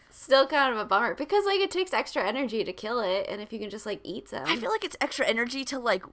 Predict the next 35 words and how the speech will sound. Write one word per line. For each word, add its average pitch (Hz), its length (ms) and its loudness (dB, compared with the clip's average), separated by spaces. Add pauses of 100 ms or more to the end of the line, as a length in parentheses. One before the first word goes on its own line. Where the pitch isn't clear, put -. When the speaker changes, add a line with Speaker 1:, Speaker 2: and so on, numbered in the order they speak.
Speaker 2:
maim 208 480 -2
them 320 160 -2
enough 330 320 -2
to, 311 120 -6
like, 202 200 0
they 180 100 -4
can't 190 360 -6
get 196 100 0
away 180 320 0
while 165 160 -2
you're 175 140 -2
eating 160 260 -4
them 113 140 -10
alive. 82 580 -6 (840)
Speaker 1:
I 466 140 6
don't 403 80 8
know. 233 160 8
I 226 100 10
mean, 320 140 2
there 320 160 0
are - 20 -2
so 302 200 -2
many 247 260 -2
of 208 100 -6
'em 190 180 -4
there. 190 360 -4
Speaker 2:
Yeah, 160 500 2
'cause 254 140 -2
I 277 80 4
think 302 160 -4
that's 277 140 2
the 277 80 -8
thing. 196 200 -4
So, 208 140 -8
like, 185 220 -2